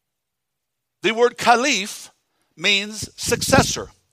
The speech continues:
Successor to whom? To Muhammad. So this person that is supposed to be there, he's nine hundred and something years old,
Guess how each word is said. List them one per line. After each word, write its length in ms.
Successor 580
to 180
whom? 400
To 120
Muhammad. 480
So 140
this 360
person 580
that 120
is 80
supposed 340
to 60
be 120
there, 260
he's 140
nine 180
hundred 180
and 100
something 260
years 160
old, 280